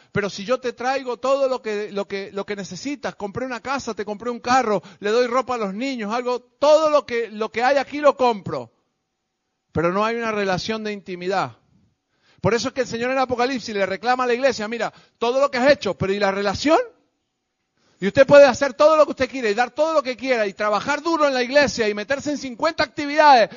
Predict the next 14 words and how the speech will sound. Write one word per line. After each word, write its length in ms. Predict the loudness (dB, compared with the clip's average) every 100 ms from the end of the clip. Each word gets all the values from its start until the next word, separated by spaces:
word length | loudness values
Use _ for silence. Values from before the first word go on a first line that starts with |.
| -6
pero 140 | -6
si 100 | -4
usted 180 | -2 -2
no 100 | -2
tiene 180 | -6 -6
una 140 | -6
relación, 500 | -4 -6 -6 -6 -6
usted 180 | -6 -8
no 120 | -8
tiene 220 | -10 -10
nada. 520 | -4 0 0 0 -6 _ _ _ _ _ _ _ _ _ _ _ _ _ _ _ -20
Nada. 680 | -14 0 2 4 0 -8 _ _ _ _ _ _ _ _ _ _ _ _ _
Absolutamente 1500 | -6 -6 -8 -6 -2 -2 -2 -4 -2 -4 -6 -10 -10 -8 -10 -14
nada. 720 | -16 -10 -2 0 0 -6 -14